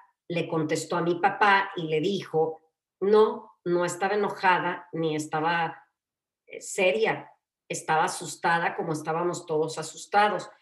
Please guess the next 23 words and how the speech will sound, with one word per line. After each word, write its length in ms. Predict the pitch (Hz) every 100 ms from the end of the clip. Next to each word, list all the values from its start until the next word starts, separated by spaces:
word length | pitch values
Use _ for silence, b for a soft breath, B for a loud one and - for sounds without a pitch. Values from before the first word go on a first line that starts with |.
| b _
Y 120 | - 175
a 80 |
lo 140 | 170 160
que 100 | 170
voy 220 | 175 185
es 100 | 190
a 60 | 190
lo 120 | 165
que 100 | 165
tú 120 | 180
estás 240 | 160 175 160
diciendo 440 | 170 - 165 165
ahorita, 380 | 165 190 202 185
Andrea, 400 | 170 151 131 B B B _
que 160 | - -
cómo 280 | 196 196 196
de 100 | 196
alguna 340 | 165 185 185
manera 460 | 190 190 185 185 -
todas 320 | 180 190 214
estas 340 | 202 202 202
creencias 540 | - 180 175 - 180 -
también 520 | 175 170 170 175